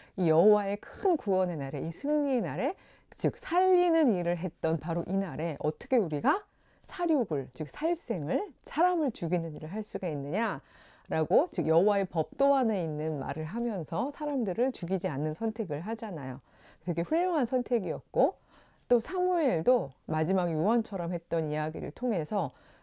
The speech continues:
"너희들이 비록 인간 왕을 세우기는 했지만, 그렇지만 여전히 임마누엘,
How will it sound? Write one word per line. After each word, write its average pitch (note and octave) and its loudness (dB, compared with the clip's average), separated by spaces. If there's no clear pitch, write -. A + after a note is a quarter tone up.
"너희들이 C#4+ 2
비록 C#4 2
인간 B3+ 4
왕을 A#3 2
세우기는 C4 0
했지만, F3 -2
그렇지만 A#3+ 2
여전히 B3 2
임마누엘, F3 0